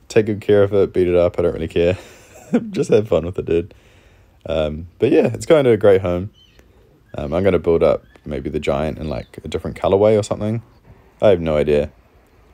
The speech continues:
Um, thanks for checking out the video though. I've got another fixed gear build coming up. That's a seven hundred C one. Uh, yeah, so there's that look, to look forward to. Uh, thanks to all the new subscribers and everything. I can't thank you enough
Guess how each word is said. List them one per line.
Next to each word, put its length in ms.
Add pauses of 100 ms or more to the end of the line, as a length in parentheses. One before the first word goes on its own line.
(240)
Um, 200
thanks 240
for 80
checking 200
out 100
the 60
video 300
though. 340 (420)
I've 120
got 180
another 380
fixed 260
gear 120
build 240
coming 240
up. 180
That's 180
a 60
seven 300
hundred 260
C 180
one. 240
Uh, 1400
yeah, 200
so 160
there's 220
that 260
look, 100 (100)
to 60
look 140
forward 320
to. 200 (460)
Uh, 240
thanks 200
to 100
all 80
the 100
new 140
subscribers 560
and 80
everything. 440 (600)
I 100
can't 200
thank 160
you 60
enough 240